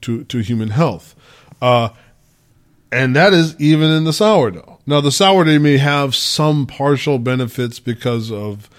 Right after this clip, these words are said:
it is, uh, goes through a fermentation process. But even in that, you know, the, uh, on-, once it goes through the heat of baking, even then it's really, uh,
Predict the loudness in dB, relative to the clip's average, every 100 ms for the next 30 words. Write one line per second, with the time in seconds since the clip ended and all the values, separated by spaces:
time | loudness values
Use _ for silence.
0 | _ _ _ -8 -8 -8 -6 -6 -6 -8
1 | -10 -10 -8 -6 -6 -6 -6 -6 -6 -6
2 | -4 -6 -2 0 2 0 -4 -4 -8 -10
3 | -12 -12 -14 _ _ _ _ _ _ 2
4 | 4 4 4 4 4 4 4 2 -2 _
5 | -2 0 0 0 -2 -6 -8 -10 -10 -10
6 | -8 -2 -2 0 0 0 -2 4 4 4
7 | -2 -4 -4 0 0 0 -2 -2 -2 -4
8 | -6 -4 -2 -2 -2 -2 -2 -6 -12 -8
9 | -6 -6 -8 -12 _ _ _ _ _ -12
10 | -12 -14 -18 -20